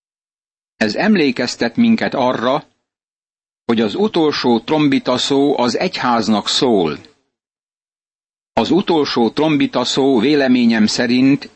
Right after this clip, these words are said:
Krisztus hangja, ami az ő utolsó felhívása.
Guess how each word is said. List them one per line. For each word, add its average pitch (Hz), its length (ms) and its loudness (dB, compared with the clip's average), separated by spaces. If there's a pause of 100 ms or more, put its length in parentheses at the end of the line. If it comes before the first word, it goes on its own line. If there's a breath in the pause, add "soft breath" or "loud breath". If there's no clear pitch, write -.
Krisztus - 560 -2
hangja, 135 580 0 (800)
ami 139 260 2
az 123 200 0
ő 117 160 2
utolsó 120 720 0
felhívása. 107 1040 0